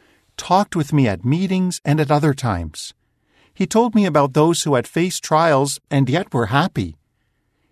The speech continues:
He shared Psalm twenty-seven ten with me and often spoke about Hezekiah,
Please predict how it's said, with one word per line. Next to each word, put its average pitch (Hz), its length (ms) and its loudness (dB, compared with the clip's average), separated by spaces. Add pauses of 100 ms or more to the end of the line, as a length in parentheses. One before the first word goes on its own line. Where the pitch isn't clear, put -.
(120)
He 139 140 2
shared 139 380 2
Psalm 139 300 2
twenty-seven 147 600 0
ten 175 280 -2
with 120 180 -4
me 95 240 -4 (320)
and 156 140 2
often 202 280 2
spoke 165 320 0
about 127 240 2
Hezekiah, 127 760 0